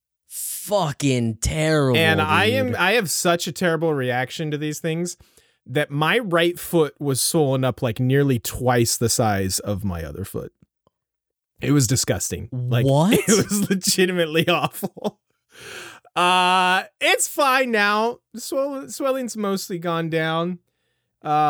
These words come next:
Speaker 2: I got,
Speaker 1: This
Speaker 2: I got a
Speaker 1: might be kind of a deep cut.
Speaker 2: Yeah.
Speaker 1: But do you remember that animated Adam Sandler <laughs> movie, Eight Crazy Nights?
Speaker 2: I
Speaker 1: The
Speaker 2: remember
Speaker 1: Hanukkah
Speaker 2: it. I don't
Speaker 1: movie?
Speaker 2: think I ever saw it.
Speaker 1: The,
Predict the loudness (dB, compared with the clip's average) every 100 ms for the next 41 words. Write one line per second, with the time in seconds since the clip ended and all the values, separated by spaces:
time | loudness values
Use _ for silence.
0 | 2 2 -2 -4 -2 0 2 2 0 0
1 | -2 -2 -2 0 0 2 0 -2 -2 -4
2 | -2 0 2 0 _ _ -4 0 0 2
3 | 0 -2 _ _ _ -14 -8 -4 -2 -2
4 | 0 0 0 2 4 2 0 0 2 2
5 | 2 2 2 2 4 2 2 2 2 2
6 | 0 0 0 0 -2 0 -2 -2 -2 -2
7 | -2 -4 -12 -14 -2 -2 0 0 2 2
8 | 0 0 -2 -2 -4 -6 _ _ _ _
9 | -4 0 2 4 6 4 4 4 2 2
10 | 2 0 -4 -4 -6 -6 -6 -6 -8 -12
11 | _ _ _ _ _ _ _ _ _ -10
12 | -2 0 0